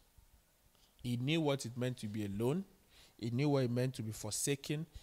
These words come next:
He knew what it meant to not have anything. He knew what it meant to be, to be, to not be accepted. And you know, it's interesting because none of these things were his fault.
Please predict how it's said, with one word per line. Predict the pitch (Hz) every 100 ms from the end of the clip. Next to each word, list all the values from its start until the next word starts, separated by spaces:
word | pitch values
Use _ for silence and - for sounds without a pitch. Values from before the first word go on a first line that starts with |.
| -
He | 123
knew | 123 143
what | 139 127
it |
meant | 123 127 131
to | 113
not | 117 127
have | 123 131
anything. | 131 139 135 - 131 143 - - -
He | 131
knew | 135 165 190
what | 160 156
it | 135
meant | 127 143 151 -
to | - 117
be, | 110 135 143 156 - - _ - -
to | 151 135 - 131
be, | 135 135 - _ _ _
to | - 147
not | 151 240 175
be | 135
accepted. | 117 - - 151 139 - 104 - - _ -
And | 147
you | 170
know, | 269
it's | 208
interesting | 156 160 - 180 - 202
because | 170 131 151 147 175 - - - - - -
none | 156 208 302
of | 202 160
these | 170 -
things | - 151 151 -
were | - 123
his | 123 -
fault. | - 147 - -